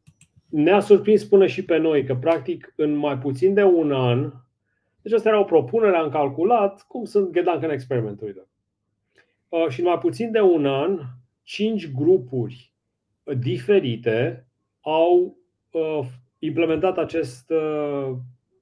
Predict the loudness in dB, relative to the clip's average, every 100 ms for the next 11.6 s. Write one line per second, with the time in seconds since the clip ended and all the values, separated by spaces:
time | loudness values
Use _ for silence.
0 | _ -6 -2 2 4 4 2 -6 -6 -8
1 | -2 0 0 -2 -2 -2 0 -2 -2 -4
2 | -4 -4 -2 -4 -12 _ _ _ _ -8
3 | -6 0 2 2 2 2 0 -4 -4 0
4 | 0 -2 -6 -4 -4 -4 -4 -4 -4 -4
5 | -6 -8 -18 _ _ _ _ _ _ _
6 | _ -14 -2 2 2 0 -4 -4 0 2
7 | 2 2 0 -2 -2 0 0 2 2 2
8 | -2 -8 -6 -2 0 0 -2 -2 -2 -4
9 | -6 -6 -2 -2 0 -2 -2 -6 -4 -4
10 | 0 -2 -4 -16 _ -2 2 4 4 2
11 | -2 -4 -4 -2 -2 -2